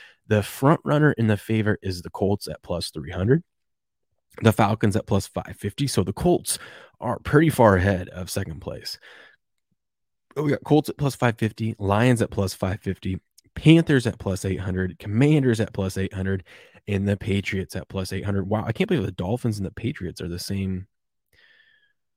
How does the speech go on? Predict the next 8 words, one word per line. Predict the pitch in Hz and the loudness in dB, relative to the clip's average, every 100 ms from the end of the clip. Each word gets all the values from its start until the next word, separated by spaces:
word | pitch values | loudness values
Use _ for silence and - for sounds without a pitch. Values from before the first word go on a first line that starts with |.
| _ _ _ | _ _ _
the | 95 | -8
same | - - 104 113 107 | -6 -2 0 0 0
odds | 85 95 98 71 | -4 -4 -4 -8
there. | - 65 67 | -12 -12 -10
That's | 92 104 | -8 -8
interesting. | 95 90 92 101 90 | -8 -8 -6 -4 -4
And | 98 | -4
the | 92 | -6